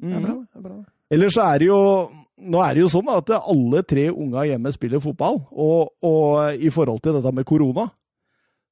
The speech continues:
Speaker 2: så skal jo alt tas igjen, ikke sant? Så vi spiller jo jammen to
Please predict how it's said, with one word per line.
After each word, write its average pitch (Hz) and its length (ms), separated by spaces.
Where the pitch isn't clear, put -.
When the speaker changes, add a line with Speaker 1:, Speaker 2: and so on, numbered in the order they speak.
Speaker 2:
så 170 80
skal 143 220
jo 160 100
alt 151 420
tas 131 300
igjen, 170 200
ikke 170 140
sant? 202 180
Så 180 80
vi 190 120
spiller 110 540
jo 180 120
jammen 147 520
to - 120